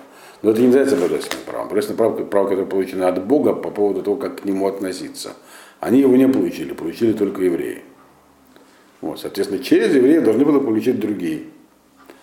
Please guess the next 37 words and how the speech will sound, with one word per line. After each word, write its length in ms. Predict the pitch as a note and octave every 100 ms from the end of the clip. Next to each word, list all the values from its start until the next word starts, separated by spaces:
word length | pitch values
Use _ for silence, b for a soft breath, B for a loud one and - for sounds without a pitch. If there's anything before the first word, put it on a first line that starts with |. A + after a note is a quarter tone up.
| B
Как, 320 | - A2 - G#2
э, 220 | G2+ F#2+
для 160 | F2+
чего 140 | F2+ B2
евреи, 240 | A2 G#2+
собственно, 340 | G#2+ G#2+ A2 A2
и 40 |
были 200 | A2 A2
придуманы 540 | A2 C#3+ E3+ G2 F2
Всевышним, 540 | - E2 D2 C2 C#2 A#1+ - -
чтобы 280 | F2 E2+ D#2+
эти 220 | D#2+ - B B B -
знания 420 | D#2 G2+ G#2 F#2+
распространить. 800 | E2+ - - - A2 G2 - - - _ _
Вот. 240 | C#2 B1 - - - B B B B B _
Э, 400 | F2 E2+ D2 D2
специально 440 | D2 - G#2 G#2+ -
отобраны 500 | - C#3 C3+ A#2+ G2+
были 220 | F#2 E2
для 180 | D#2 D#2
этого. 420 | C#2+ - C#2 - - - - -
Предки 540 | - A#2 B2 G#2 F2+ F2
такие 260 | - - C#2+
были. 260 | C#2 C2 C2 -
Вот. 160 | C2+ - - B B B B B -
Так 100 | E2+
вот, 140 | D#2+
то, 100 | B2
что 120 | C3+
здесь 200 | B2+ C3+
написано, 680 | A#2 B2 B2 G#3 - F2+ D#2
написано, 440 | E2+ F2 A2 G#2+ G2+
что 220 | - G2+
вы 200 | B2 C3+
применяли 560 | A2+ A2 A2+ B2 G#2
своё 420 | F#2+ - G2+ G2+ G2
право 640 | - E3 G#3 A#2+ F2